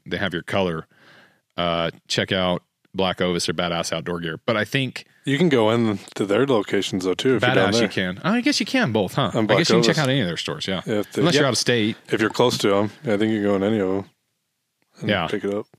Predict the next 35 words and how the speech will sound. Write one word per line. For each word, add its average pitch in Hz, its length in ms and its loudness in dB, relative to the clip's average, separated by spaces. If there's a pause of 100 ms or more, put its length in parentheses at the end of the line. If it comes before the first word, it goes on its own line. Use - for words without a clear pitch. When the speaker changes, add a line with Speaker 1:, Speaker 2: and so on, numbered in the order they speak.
(280)
Speaker 1:
So 98 720 2 (100)
the 101 120 -2
support's 110 480 0
been 98 220 -2
overwhelming. 90 680 -2 (480)
Like, 87 320 -6 (300)
thank 95 260 -4
you 92 60 -2
so 92 200 -2
much. 87 420 -4 (240)
Appreciate - 360 -4
you 87 60 -8
guys. 90 440 -4 (280)
Uh, 90 400 -4 (120)
and 87 320 -8 (200)
I - 80 -6
know 95 80 -2
you 95 160 -2
wouldn't 98 140 -2
be 90 80 0
supporting 95 400 -4
us - 140 -8
if 87 120 -8
it 90 80 -4
wasn't 87 300 -6
a 76 40 -12
killer 85 240 -8
product, - 420 -8
too. 78 180 -10 (420)
Like, 69 180 -12 (160)
the 82 100 -10
Game 87 220 -6
Changer's 82 380 -8
top 71 220 -10
notch. - 420 -14